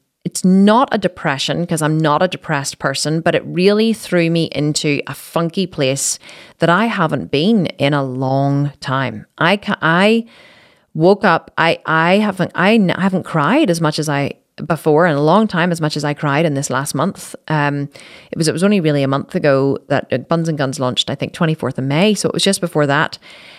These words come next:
Uh, no, was it? No, it started twenty-fourth of May. Sorry, it launched two weeks before that. So I think it was, like, the twen-, the twentieth or something of May. It launched eighteenth of May. And it was, so it was around then that it happened. And I remember,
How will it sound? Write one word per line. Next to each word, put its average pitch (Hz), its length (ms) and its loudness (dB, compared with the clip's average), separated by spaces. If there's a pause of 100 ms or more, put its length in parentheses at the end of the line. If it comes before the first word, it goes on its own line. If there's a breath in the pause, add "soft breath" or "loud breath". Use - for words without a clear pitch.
(220 loud breath)
Uh, 151 300 2
no, 175 260 2 (180)
was 196 140 -2
it? - 80 -6
No, 185 80 2
it - 60 0
started 214 320 2
twenty-fourth 170 420 -2
of 156 60 -2
May. 131 160 -2
Sorry, 139 200 0
it - 60 -4
launched 165 580 0
two 185 180 2
weeks - 200 0
before 143 240 0
that. 131 240 -4
So 160 60 -2
I 151 40 -2
think 156 120 0
it - 20 -4
was, - 100 -6
like, - 120 -6
the - 80 -4
twen-, - 440 -4
the 143 300 -2 (300)
twentieth 135 420 -6
or - 60 -6
something - 320 -6
of - 40 -14
May. 120 240 -4 (400 loud breath)
It - 120 -4
launched - 360 0 (120)
eighteenth 151 340 -4
of 160 60 -8
May. 147 180 -2 (420 loud breath)
And 156 460 2 (640)
it 180 120 2
was, - 100 -2
so 196 80 6
it - 20 8
was 170 140 0
around 185 240 2
then 147 180 2
that 160 80 0
it - 80 -6
happened. 160 380 -4 (840)
And 175 120 4
I 170 80 4
remember, 175 640 2